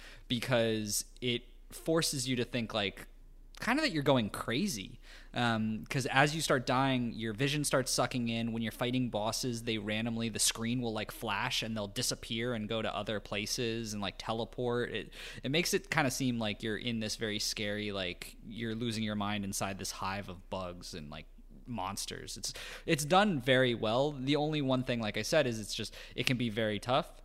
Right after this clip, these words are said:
Um, and also there was a number of times, I think it happened to us, like, three or four times, where the game ended up freezing, and it basically ruins a run when you're, you know, you have to go through this entire thing without dying. So it'll basically just kill you,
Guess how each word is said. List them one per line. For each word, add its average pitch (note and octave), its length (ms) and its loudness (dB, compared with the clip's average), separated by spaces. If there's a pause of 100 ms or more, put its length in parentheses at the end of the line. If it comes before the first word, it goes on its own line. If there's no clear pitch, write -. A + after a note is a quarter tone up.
(120)
Um, A2 480 0
and B2+ 160 0
also C3+ 280 2
there B2 220 4
was A#2 280 2
a D3 60 -2
number C3 340 2
of A#2 100 -2
times, G#2+ 320 0
I G#2 60 -4
think B2 120 -4
it A2+ 80 2
happened G#2 260 2
to F#2+ 200 -2 (180)
us, - 280 -2
like, - 140 -6
three G#2+ 180 -2
or G2 80 2
four G2+ 240 -2
times, C#3 360 0
where G#2 80 -2
the G#2 80 -2
game F#2+ 280 0
ended F#2 180 -4
up - 160 -4
freezing, C#3 840 -4 (540)
and G#2 640 2
it A2 180 -4 (160)
basically C3+ 400 2
ruins C3+ 420 4
a A#2+ 80 6
run C3+ 500 8
when A2+ 360 2
you're, A2 760 2
you B2+ 120 2
know, A2 80 2
you G#2+ 120 2
have B2 120 -2
to A2+ 60 -4
go G#2+ 120 0
through B2 160 -2
this A2 180 -2
entire G#2 380 0
thing A2 340 0
without F#2+ 320 -2
dying. F#2+ 480 -2
So F#2+ 220 -2
it'll F#2 140 -2
basically G2 380 -4
just F2+ 220 -8
kill C3+ 240 4
you, F#2+ 380 -2